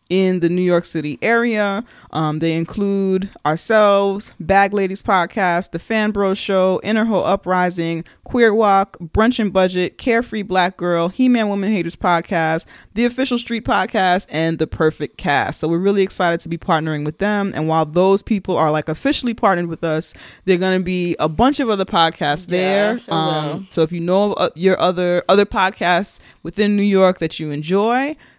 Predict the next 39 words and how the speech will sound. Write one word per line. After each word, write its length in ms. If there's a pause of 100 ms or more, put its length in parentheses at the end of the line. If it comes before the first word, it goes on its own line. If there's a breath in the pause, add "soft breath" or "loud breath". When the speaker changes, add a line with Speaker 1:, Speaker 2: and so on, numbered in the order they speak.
(100)
Speaker 1:
tell 160
them 100
to 80
come 320
over, 420
or 160
if 100
you 120
know 160
that 100
they're 100
coming 540
and 140
you're 80
a 60
listener, 440
come 240
through 160
anyway. 640
If 160
you're 80
somebody 360
who's 240
interested 600
in 140
starting 360
a 60
podcast, 600
come 200
through 160
and 80
hang 160
out 160
with 120
us. 280
It's 120
just 200
a 40
great, 680